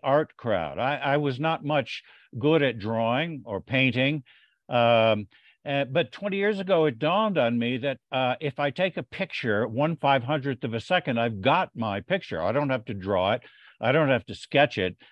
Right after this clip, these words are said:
But what I will do creatively, in addition to just creatively taking the shot, is, um, put the picture through Photoshop and through Lightroom, which are the two software,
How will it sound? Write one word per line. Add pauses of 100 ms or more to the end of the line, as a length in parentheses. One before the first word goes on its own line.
(200)
But
what
I
will
do
creatively,
in
addition
to
just
creatively
taking
the
shot, (420)
is,
um, (720)
put
the
picture
through
Photoshop (160)
and
through
Lightroom,
which
are
the
two (260)
software,